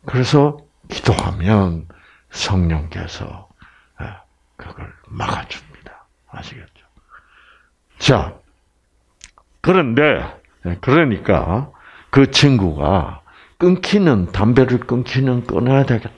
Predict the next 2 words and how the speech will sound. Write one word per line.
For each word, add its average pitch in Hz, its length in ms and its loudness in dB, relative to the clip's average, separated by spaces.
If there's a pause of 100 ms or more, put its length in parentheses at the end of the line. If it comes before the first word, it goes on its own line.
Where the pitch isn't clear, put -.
(1300)
되겠다라는 165 840 2 (460)
그것이 175 1200 0